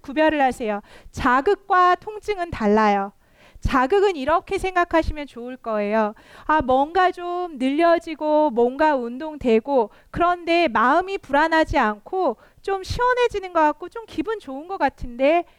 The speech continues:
라고 하면 자극이라고 보실 수 있어요. 근데 "어, 이렇게 해도 돼? 불안해. 아, 좀 뭐 안 좋은 것 같아. 아파." 이러면 통증이에요. 그러면 어떻게,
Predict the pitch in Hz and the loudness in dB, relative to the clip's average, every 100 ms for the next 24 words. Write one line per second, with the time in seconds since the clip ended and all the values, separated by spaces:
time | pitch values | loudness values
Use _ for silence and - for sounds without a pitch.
0 | _ 240 233 247 294 311 311 285 302 262 | _ -2 0 0 -2 -2 -2 0 0 0
1 | 220 - 233 240 339 320 254 240 247 - | -2 -4 0 2 2 0 -2 -4 -6 -18
2 | 240 277 254 240 208 226 208 196 202 - | -16 -16 -16 -14 -12 -6 -6 -6 -10 -12
3 | 247 254 277 247 - - - - 339 302 | -6 0 0 0 -10 -20 -16 -2 0 0
4 | 302 - 359 403 403 - 254 359 415 - | -2 -2 0 0 -2 -2 2 2 0 -4
5 | 285 330 320 269 - 311 320 403 311 285 | 0 0 0 -2 -2 -2 -2 -6 -2 0
6 | 262 254 277 403 392 370 294 - - 277 | 0 -4 -4 -10 -8 -2 -2 -2 -4 -2
7 | 277 - 359 294 214 - _ - 254 285 | -2 -2 0 0 0 -10 _ -6 -2 -2
8 | 285 285 285 - 403 - 392 285 208 202 | -2 -6 -8 -16 -20 -18 -16 -14 -14 -14
9 | 202 - 254 240 247 277 240 233 _ _ | -18 -6 -2 0 2 2 2 -2 _ _
10 | _ - 220 247 - 311 339 | _ -18 -14 -14 -8 -2 0